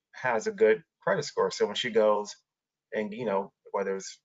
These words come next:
getting a place to stay, whether it's, you know, financing a car,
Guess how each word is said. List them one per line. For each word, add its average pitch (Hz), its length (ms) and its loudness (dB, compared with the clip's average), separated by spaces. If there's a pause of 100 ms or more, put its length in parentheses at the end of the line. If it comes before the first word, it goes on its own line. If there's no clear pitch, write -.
(220)
getting 110 200 2
a - 80 -14
place 101 260 0
to - 80 -6
stay, 120 400 2
whether 101 340 0
it's, - 200 -12
you 107 60 -6
know, 92 300 -4
financing 101 420 -4
a 90 40 -6
car, 98 380 -2